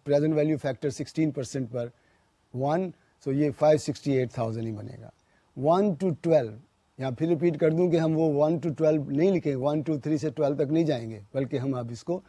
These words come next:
वन to ट्वेल्व का मतलब है कि एक से बारह साल तक, क्योंकि कैश फ्लो जो है वो नॉर्मल है, हर साल सेम है।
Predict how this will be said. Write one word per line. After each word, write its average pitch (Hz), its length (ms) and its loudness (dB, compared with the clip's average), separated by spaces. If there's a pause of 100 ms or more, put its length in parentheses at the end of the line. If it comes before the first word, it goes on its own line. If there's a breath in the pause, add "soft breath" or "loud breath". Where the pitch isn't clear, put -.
(200 soft breath)
वन 156 240 -2
to 160 180 -4
ट्वेल्व 165 220 2
का 160 80 0
मतलब 156 320 0
है 165 120 2
कि 160 140 -2 (120)
एक 156 280 0
से 151 260 -2
बारह 135 360 -2
साल 120 260 -6
तक, 110 160 -12
क्योंकि 156 200 -4
कैश 151 300 4
फ्लो 170 180 0
जो 170 140 2
है 160 80 4
वो 180 280 0 (240 soft breath)
नॉर्मल 156 420 2
है, 113 240 -10 (420 soft breath)
हर 175 180 0
साल 180 300 0
सेम 165 440 2
है। 120 280 -10